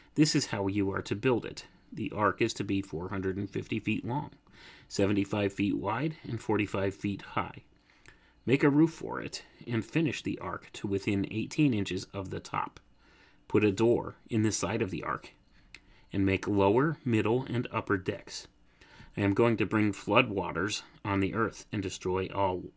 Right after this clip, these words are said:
life under the heavens. Every creature that has the breath of life in it,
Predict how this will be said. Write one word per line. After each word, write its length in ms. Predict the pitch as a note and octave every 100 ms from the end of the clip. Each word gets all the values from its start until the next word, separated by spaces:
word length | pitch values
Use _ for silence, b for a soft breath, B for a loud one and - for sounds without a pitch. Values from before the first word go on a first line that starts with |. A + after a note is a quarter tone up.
| _
life 420 | G2+ G#2 - - -
under 240 | G2+ F#2+
the 100 | F#2
heavens. 460 | F#2 F#2+ B1+ - - B B B
Every 260 | A#2+ B2+ D3
creature 380 | C#3+ C#3 - F2
that 180 | A2 A#2+
has 200 | G2+ F#2+
the 100 | F#2
breath 240 | G2 -
of 160 | - -
life 280 | G#2+ - -
in 140 | A#2 G#2
it, 180 | -